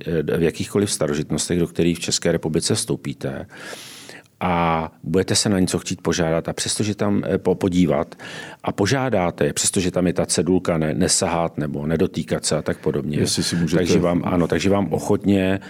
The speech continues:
Speaker 1: eh, dovolí, předvedou, ukážou. Takže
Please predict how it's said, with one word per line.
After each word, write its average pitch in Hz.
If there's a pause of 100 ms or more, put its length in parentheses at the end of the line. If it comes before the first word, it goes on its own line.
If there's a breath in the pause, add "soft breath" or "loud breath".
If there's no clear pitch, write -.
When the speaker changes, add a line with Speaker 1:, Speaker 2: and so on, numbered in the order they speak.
(220 loud breath)
Speaker 1:
eh, 82
dovolí, 95
předvedou, 90
ukážou. 85
Takže 80